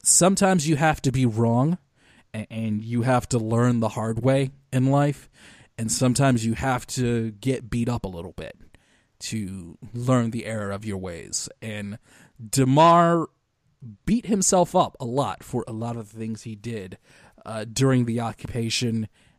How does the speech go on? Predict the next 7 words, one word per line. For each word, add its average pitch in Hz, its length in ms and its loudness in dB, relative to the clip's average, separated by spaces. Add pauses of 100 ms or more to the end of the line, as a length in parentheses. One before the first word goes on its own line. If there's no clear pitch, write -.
(160)
and 98 760 -12 (840)
he 135 520 0
liked 117 440 -6
to 117 140 -8
tell 117 260 -4
himself 113 540 -2
that 104 340 -8